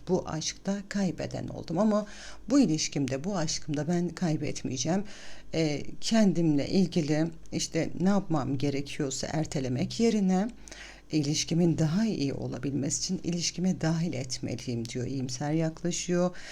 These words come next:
Neden sonuç ilişkisine bakıyor. E, partneri anlamaya çalışıyor. Yargılamaktan ziyade, onu suçlamaktan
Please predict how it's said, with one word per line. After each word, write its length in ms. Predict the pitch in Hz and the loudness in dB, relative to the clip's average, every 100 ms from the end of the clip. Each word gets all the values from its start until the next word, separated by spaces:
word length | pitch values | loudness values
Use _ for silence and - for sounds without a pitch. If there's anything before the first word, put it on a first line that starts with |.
| - - | -10 -4
Neden 340 | 139 135 135 | -2 0 -2
sonuç 480 | - - 147 160 - | -4 -2 0 0 0
ilişkisine 760 | 147 160 160 - 180 190 185 185 | -2 -4 -4 -4 -4 0 0 2
bakıyor. 540 | 185 - 196 196 196 - - - - - | -2 0 0 0 0 -6 -16 -18 -14 -6
E, 320 | 143 - - - | -4 -4 -6 -8
partneri 560 | - 143 165 - 165 160 | -2 -2 -2 0 2 2
anlamaya 640 | - 156 135 123 143 196 | 0 0 0 0 2 2
çalışıyor. 600 | 190 196 185 185 - 196 | 0 -2 -2 -2 -2 0
Yargılamaktan 960 | 185 143 123 123 127 123 127 - 160 165 | 0 0 -4 -4 -4 -4 -4 -4 -2 0
ziyade, 400 | 165 160 127 123 | 0 -2 -2 -4
onu 120 | 139 | -4
suçlamaktan 1000 | - 156 - 143 143 160 - 165 165 131 | -4 -8 -8 -6 -6 -6 -6 -4 -2 -2